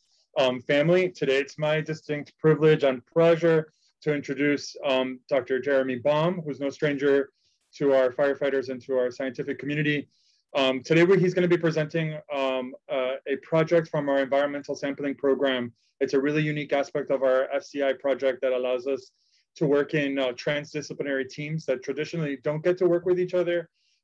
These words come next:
um, but are trying to understand how exposures encountered by firefighters, uh, in the workplace, um, you know, impact their health and particularly cancer.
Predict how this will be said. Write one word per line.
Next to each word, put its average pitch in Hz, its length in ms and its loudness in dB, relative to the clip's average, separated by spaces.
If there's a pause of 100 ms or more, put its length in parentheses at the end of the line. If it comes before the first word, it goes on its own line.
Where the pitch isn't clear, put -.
(100)
um, 135 320 -2
but 135 160 0
are 131 100 2
trying 147 260 -4
to 160 120 -4
understand 147 480 -4
how 139 200 2
exposures 143 840 -4 (260)
encountered 160 640 -4
by 135 180 0
firefighters, 139 720 -2 (140)
uh, 131 320 -6
in 143 120 -12
the 139 80 -4
workplace, 131 640 -4 (580)
um, 127 580 -2 (360)
you 151 100 -8
know, 143 120 -4
impact 156 460 -4
their 139 140 0
health 147 280 0
and 139 100 -4
particularly 135 600 -4
cancer. 139 600 -4